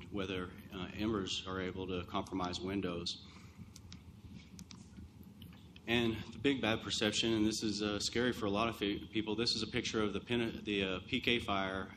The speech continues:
in, uh, north central Texas. It's predominantly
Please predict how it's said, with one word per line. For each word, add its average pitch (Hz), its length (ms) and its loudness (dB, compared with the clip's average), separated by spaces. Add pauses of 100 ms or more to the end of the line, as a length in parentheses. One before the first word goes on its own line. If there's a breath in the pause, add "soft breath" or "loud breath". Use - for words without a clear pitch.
in, 95 420 -2
uh, 92 160 0
north 107 260 2
central 104 300 0
Texas. 101 680 0
It's 95 180 -6
predominantly 101 840 2